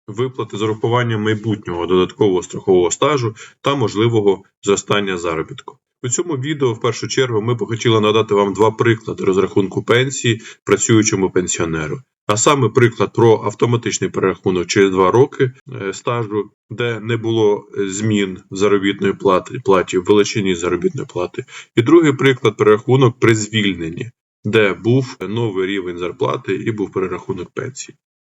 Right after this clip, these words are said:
В продовженні цього відео прошу вас підписатись на цей канал. Якщо у вас виникають питання щодо пенсійного законодавства,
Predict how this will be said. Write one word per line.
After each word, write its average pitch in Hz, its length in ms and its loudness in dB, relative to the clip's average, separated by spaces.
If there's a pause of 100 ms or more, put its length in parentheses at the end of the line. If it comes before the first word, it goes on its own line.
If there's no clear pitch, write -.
В - 80 -20
продовженні 113 500 -6
цього 107 240 -4
відео 123 320 -2
прошу 110 260 -4
вас 107 220 0 (220)
підписатись 123 680 -2
на 85 100 -6
цей 90 180 -2
канал. 139 420 0 (220)
Якщо 117 260 4
у 113 40 6
вас 110 220 2
виникають 110 520 0
питання 95 420 0
щодо 98 260 0
пенсійного 98 460 -2
законодавства, 113 760 -2